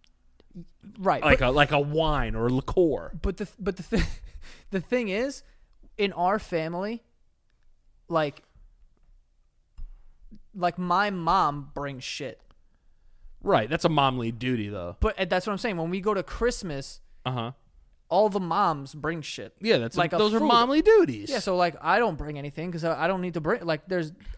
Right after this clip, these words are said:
Speaker 1: if I brought something, it w-, it would just sit in the corner.
Speaker 2: But Christmas isn't a whatever party. Christmas is Christmas.
Speaker 1: I know, but
Speaker 2: So
Speaker 1: when
Speaker 2: you,
Speaker 1: they
Speaker 2: there's
Speaker 1: host
Speaker 2: different ru-, there's different rules.
Speaker 1: Th-, but I'm saying is, like, shit gets done. Like, I, I would be overkill. I got, yo, I got siblings above me too.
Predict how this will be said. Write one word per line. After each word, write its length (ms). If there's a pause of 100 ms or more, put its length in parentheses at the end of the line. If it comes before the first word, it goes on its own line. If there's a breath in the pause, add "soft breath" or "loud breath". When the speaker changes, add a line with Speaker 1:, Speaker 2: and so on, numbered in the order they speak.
Speaker 1:
if 140
I 120
brought 280
something, 320
it 80
w-, 220
it 40
would 100
just 160
sit 100
in 60
the 60
corner. 220
Speaker 2:
But 160
Christmas 460
isn't 280
a 60
whatever 440
party. 320
Christmas 420
is 140
Christmas. 680
Speaker 1:
I 120
know, 120
but 140
Speaker 2:
So 80
Speaker 1:
when 80
Speaker 2:
you, 20
Speaker 1:
they 140
Speaker 2:
there's 120
Speaker 1:
host 300
Speaker 2:
different 220
ru-, 220
there's 180
different 320
rules. 420 (840)
Speaker 1:
Th-, 140
but 100
I'm 120
saying 360
is, 120
like, 200 (200 soft breath)
shit 300
gets 200
done. 320
Like, 140
I, 180 (140)
I 120
would 120
be 100
overkill. 440 (920)
I 80
got, 200
yo, 100
I 140
got 180
siblings 380
above 320
me 120
too. 300